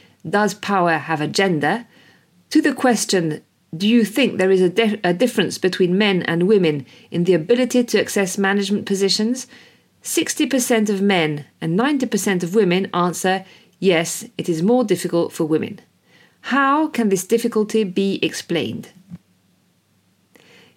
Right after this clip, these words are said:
It is known that a number of stereotypes weigh on the appointment processes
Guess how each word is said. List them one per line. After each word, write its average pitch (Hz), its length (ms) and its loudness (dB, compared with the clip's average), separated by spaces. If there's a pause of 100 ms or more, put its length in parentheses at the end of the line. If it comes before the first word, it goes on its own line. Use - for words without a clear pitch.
It 226 160 2
is 311 120 4
known 190 540 2
that 190 200 -2
a 208 40 4
number 226 320 2
of 185 100 2
stereotypes 180 840 0
weigh 214 580 2
on 196 140 0
the 185 80 4
appointment 185 640 -2
processes 185 640 0